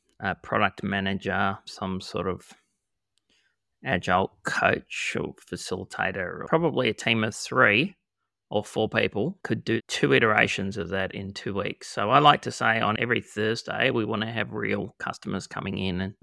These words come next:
asking them what they think. So I'd probably go through about three or four possible solutions in two weeks to see which gets the best feedback from customers and users.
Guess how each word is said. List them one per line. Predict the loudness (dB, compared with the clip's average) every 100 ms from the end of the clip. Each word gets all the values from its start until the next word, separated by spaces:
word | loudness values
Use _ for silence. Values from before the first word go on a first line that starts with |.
| -4
asking | -2 -2 -2 -2
them | 0
what | -2
they | -2 -4
think. | -4 -6 -6 -16 _ _ _ _
So | 0
I'd | 2 2
probably | 2 0 2 0 0
go | 2 0
through | -2 -2 0
about | 2 0 0 _ _ _ _ _ _ _ _ _ _ _ _ -18
three | 2 6 6
or |
four | 4 -2 0 0 -2 -4
possible | -2 -2 -4 -4 -4 -4 -8 _ _ _ _ -12
solutions | -4 0 0 -2 -4 -6 -4
in | -2 -2
two | -2 0
weeks | 0 -2 -6
to | -8
see | -6 -2 -2
which | -4 -6
gets | -6 -4
the | -4
best | -4 -4
feedback | -4 -2 -2 -2 -4
from | -4 -4 -4 -8 _ _ _ _ _ _ _ _ _ _ _ _
customers | -6 -4 0 -2 0
and | 0
users. | 2 2 0 -6 -10